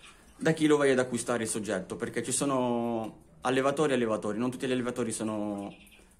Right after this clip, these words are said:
onesti, perché sento magari cardellini che costano venti euro, ma sappiate che quel cardellino lì con venti euro o è di cattura o è di cattura, anche se è annellato li prendono dai nidi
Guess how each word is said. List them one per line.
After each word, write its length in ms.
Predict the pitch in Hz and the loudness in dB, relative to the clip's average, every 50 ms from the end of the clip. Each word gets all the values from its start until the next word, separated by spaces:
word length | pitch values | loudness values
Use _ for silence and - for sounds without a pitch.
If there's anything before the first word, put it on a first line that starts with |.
| - _ | -10 _
onesti, 600 | - 127 123 110 110 110 - - 160 156 - - - - - - - - - - _ _ | 0 2 2 2 2 0 -2 -2 -2 -2 -2 -8 -16 -20 -20 -20 -20 -20 -20 -20 _ _
perché 840 | - 113 110 - 123 117 113 110 107 107 107 110 110 110 107 107 | -2 -2 0 2 2 4 4 4 4 4 4 4 4 4 4 2
sento 500 | 110 113 - 131 131 127 131 131 127 120 | 2 2 0 0 0 2 2 2 4 4
magari 300 | 120 123 120 127 127 131 | 4 2 2 2 2 2
cardellini 480 | 127 135 127 117 113 127 123 131 135 123 | 0 0 -2 0 0 0 0 2 0 0
che 100 | 113 113 | 0 -2
costano 320 | - 135 123 - 123 123 | -6 -6 -4 -2 -2 0
venti 280 | 117 123 123 120 - 127 | 0 0 0 0 2 2
euro, 260 | 123 123 120 117 113 | 4 4 4 2 2
ma 340 | 110 107 110 107 107 107 104 | 0 -2 -2 -2 -2 -2 -4
sappiate 680 | 110 - 127 - - - - - - 139 127 123 120 127 | -4 -6 -8 -10 -10 -16 -20 -8 0 2 2 2 2 -2
che 160 | 123 123 113 110 | -4 -6 -6 -2
quel 160 | - 127 123 | -2 -2 0
cardellino 480 | - 131 120 107 120 120 123 123 123 | 0 -2 -2 -2 -2 -2 -2 0 0
lì 400 | 120 123 131 127 117 - - - - - - _ _ _ _ _ - - - - - - - - | 0 0 0 -2 -2 -4 -8 -14 -20 -20 -20 _ _ _ _ _ -20 -20 -20 -20 -20 -20 -20 -4
con 180 | - 127 131 127 | 0 2 2 4
venti 260 | 135 135 131 127 127 | 4 4 2 2 2
euro 440 | 127 127 123 120 117 117 113 - - | 4 4 4 4 2 0 -2 -4 -2
o 180 | - 127 131 131 | 0 2 4 4
è 100 | 123 113 | 4 2
di 120 | 117 117 | 0 -2
cattura 520 | - 127 120 - - 120 117 113 110 107 104 110 - - | -2 -2 -4 -4 -4 -2 -2 0 0 -2 -4 -6 -8 -6
o 160 | - 135 135 120 | -2 2 2 2
è 80 | 110 | 2
di 80 | 98 104 | 2 0
cattura, 520 | 101 120 110 - - 104 104 104 120 127 | -2 -2 -4 -2 -2 0 0 0 0 0
anche 280 | - - 120 127 127 123 | 0 0 0 0 0 0
se 100 | 120 - | 0 0
è 40 | 113 | 0
annellato 420 | 113 113 110 117 117 113 - 113 | 0 2 2 2 2 2 0 -2
li 100 | 110 107 | -4 -4
prendono 320 | 104 - 113 113 113 110 | -2 -2 -2 0 0 0
dai 160 | 107 104 104 110 | 0 0 0 0
nidi 500 | 110 113 113 113 101 110 110 107 107 | 2 2 2 0 0 -2 -2 -4 -6